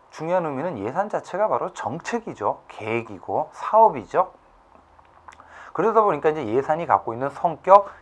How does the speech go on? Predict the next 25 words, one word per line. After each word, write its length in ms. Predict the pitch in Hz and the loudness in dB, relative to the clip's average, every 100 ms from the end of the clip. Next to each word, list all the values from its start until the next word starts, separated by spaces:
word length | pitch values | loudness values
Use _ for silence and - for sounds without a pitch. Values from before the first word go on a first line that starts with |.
| - | -6
정치성이라는 920 | - 117 - 165 208 202 165 156 143 | -4 -4 -8 -6 -2 -2 -2 -2 -4
논리하고 720 | 101 101 101 92 101 185 - - - _ _ - | -6 -6 -2 0 6 4 4 -6 -20 _ _ -18
그 180 | 90 82 | -14 -10
합리성이라는 840 | - 254 254 254 202 165 131 131 | -6 0 0 0 -2 0 0 0
논리가 500 | 98 98 92 131 165 - - | -2 -6 6 8 8 4 -10
동시적으로 800 | 120 147 170 160 117 107 110 - - _ _ - | -6 -6 -6 -6 0 4 4 2 -12 _ _ -20
이제 80 | 95 | -14
작용하는. 580 | - 104 113 101 131 117 - - - - - - - - - | -10 -4 0 2 2 0 -6 -20 -20 -18 -18 -20 -20 -16 -8
<clears throat> 640 | 170 - - - _ _ | -8 -8 -16 -20 _ _
그래서 380 | 143 139 185 180 - | -10 8 10 10 6
예산은 720 | 120 165 180 180 226 240 240 - | 4 8 10 12 12 12 10 2
동그라미 400 | - 185 196 180 | 0 4 6 4
일 60 | 151 | 0
번 120 | 160 | -2
보시면 520 | 139 117 147 180 110 - - - | -2 -2 8 10 10 4 -16 0
정부 440 | 123 135 156 202 | 2 2 4 6
활동을 720 | 185 185 - 151 175 214 220 - _ | 6 4 2 4 6 6 4 -4 _
계획, 540 | - 135 151 151 95 - | 0 4 8 6 6 -2
계획 400 | - 135 156 156 | 0 2 2 2
동그라미 440 | 151 131 131 127 | -4 0 0 0
하시고 400 | 120 113 131 147 | -4 -2 -2 -2
통제, 500 | - 214 185 147 117 | -2 -8 -6 -4 -4
통제 320 | - 180 170 160 | -6 -10 -10 -10
동그라미 420 | 127 110 107 110 | -8 -4 -4 -6
하시고, 480 | 104 120 156 185 | -10 2 6 6